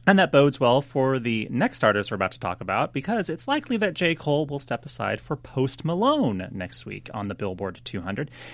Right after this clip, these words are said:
as his new album, Beer Bongs and Bentleys,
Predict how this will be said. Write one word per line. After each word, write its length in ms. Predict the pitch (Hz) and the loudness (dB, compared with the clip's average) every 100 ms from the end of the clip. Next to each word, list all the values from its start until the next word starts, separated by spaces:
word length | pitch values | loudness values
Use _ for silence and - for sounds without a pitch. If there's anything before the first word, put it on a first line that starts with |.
| - | -4
as 120 | - | 0
his 180 | 196 254 | 4 4
new 160 | 196 170 | 4 4
album, 380 | 147 151 196 202 123 | 4 4 0 0 -2
Beer 200 | 104 185 | 2 4
Bongs 540 | 175 190 196 202 196 185 | 4 2 2 0 -2 0
and 240 | 185 143 | 0 2
Bentleys, 500 | 196 - 165 220 - | 0 0 -2 0 -2